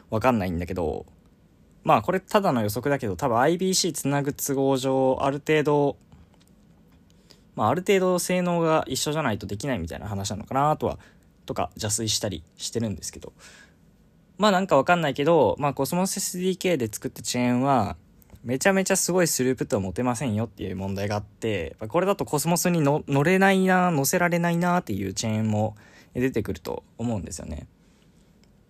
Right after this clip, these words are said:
で、それをダイメンションはどうやら解決したいらしくって、っていうのも、こう、ロールアップを使うと、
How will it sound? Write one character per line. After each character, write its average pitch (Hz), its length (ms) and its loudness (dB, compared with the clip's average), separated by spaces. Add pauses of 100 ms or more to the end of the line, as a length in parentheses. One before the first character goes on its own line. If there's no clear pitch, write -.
で、 165 80 0
そ 180 140 0
れ 226 100 8
を 233 60 10
ダ 226 160 6
イ 220 40 4
メ 226 120 4
ン 214 60 2
シ 165 100 0
ョ 143 40 2
ン 147 40 0
は 151 220 6
ど 131 60 4
う - 20 6
や 110 80 4
ら - 80 -2
解 113 160 0
決 - 200 -6
し - 80 -2
た 107 220 -2
い 101 160 -2
ら 95 80 -6
し - 100 -4
く - 60 -14
っ - 40 -20
て、 123 420 -2
っ - 460 -20
て 202 100 2
い 202 40 2
う 196 40 2
の 151 80 2
も、 117 420 2 (100)
こ 107 260 2
う、 104 100 -4 (600)
ロ 202 180 8
ー - 20 8
ル 262 100 8
ア 269 60 8
ッ - 20 -6
プ - 240 -4
を 107 60 2
使 - 260 -2
う 98 60 0
と、 98 480 -2